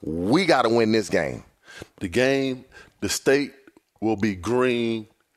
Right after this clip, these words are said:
Speaker 2: for three hundred and sixty-five days till next
Speaker 1: Wh-
Speaker 2: year.
Speaker 1: Well, like I said earlier,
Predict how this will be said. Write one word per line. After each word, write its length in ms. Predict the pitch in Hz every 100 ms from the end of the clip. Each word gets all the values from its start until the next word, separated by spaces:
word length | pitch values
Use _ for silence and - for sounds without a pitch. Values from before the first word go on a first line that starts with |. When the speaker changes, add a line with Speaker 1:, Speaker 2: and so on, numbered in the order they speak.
| _ _
Speaker 2:
for 120 | - 95
three 280 | - 123
hundred 240 | 107 101 98
and 80 | 92
sixty-five 500 | 92 - - 73 76
days 520 | 65 69 71 - - _ _ _ _ _ _ _ - - -
till 160 | 127 95
next 240 | 95 90
Speaker 1:
Wh- 80 | 92
Speaker 2:
year. 120 | - - _ - _ _ - _ _ _ _ _ _ _ -
Speaker 1:
Well, 340 | 120 113 90
like 560 | 85 85 101 110 117 139
I 80 | 127
said 380 | - 143 139
earlier, 480 | 123 127 104 87 78